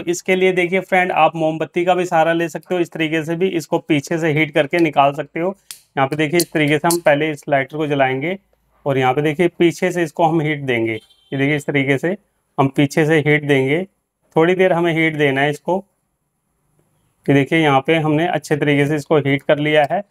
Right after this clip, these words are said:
अब हीट करने के बाद हम क्या करेंगे, फटाफट दूसरी चिमटी लेंगे और इसको निकाल लेंगे। ये देखिए हमने इसको निकाल लिया है और इसको हम साइड में कर देते हैं, काफ़ी गर्म है ये क्योंकि। तो यहाँ पे इस आईसी को अब हम यहाँ पे लगाएंगे।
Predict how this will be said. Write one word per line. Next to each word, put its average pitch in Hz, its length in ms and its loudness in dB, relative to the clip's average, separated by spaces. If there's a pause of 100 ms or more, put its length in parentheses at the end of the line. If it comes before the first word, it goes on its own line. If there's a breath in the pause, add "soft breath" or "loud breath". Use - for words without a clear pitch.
(220)
अब 151 120 2
हीट 165 220 -2
करने 185 260 2
के 175 80 0
बाद 175 260 4
हम 165 100 -4
क्या 156 180 2
करेंगे, 151 300 0
फटाफट 156 480 -2 (120)
दूसरी 147 300 -4
चिमटी 151 280 -4
लेंगे 143 380 -2 (480)
और - 180 2
इसको 165 300 0
निकाल 139 340 2
लेंगे। 120 220 -4
ये 151 140 -2
देखिए 165 260 -2
हमने 170 300 0
इसको 165 280 -2
निकाल 139 340 2
लिया 151 220 2
है 190 160 -2 (400 soft breath)
और 156 220 4
इसको 170 300 -2
हम 165 140 0
साइड 147 280 0
में 156 120 -2
कर 156 140 -2
देते 151 200 -2
हैं, 170 80 -2
काफ़ी 151 280 0
गर्म 143 320 -2
है 151 120 -6
ये 151 140 -8
क्योंकि। 160 380 -6 (360)
तो 165 60 0
यहाँ 156 220 4
पे 202 180 0
इस 196 220 -2
आईसी 170 340 0
को 190 160 2
अब 170 200 2
हम 202 180 -2
यहाँ 139 240 -2
पे 180 100 -4
लगाएंगे। 156 540 0